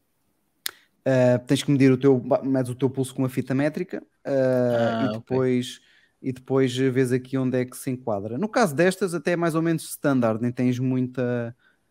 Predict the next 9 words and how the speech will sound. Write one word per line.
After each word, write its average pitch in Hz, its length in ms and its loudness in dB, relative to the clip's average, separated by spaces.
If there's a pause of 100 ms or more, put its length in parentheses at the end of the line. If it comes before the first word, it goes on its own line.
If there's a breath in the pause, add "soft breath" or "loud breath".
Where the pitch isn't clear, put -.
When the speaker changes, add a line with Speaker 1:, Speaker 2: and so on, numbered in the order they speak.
(200)
Speaker 1:
eh, 110 1200 0
nesta, 135 840 2
nesta 131 300 -2
específica, 143 500 -6
nem 143 100 0
tens 135 260 -2
muito 131 600 -2
por 127 140 -4
onde, 120 600 -2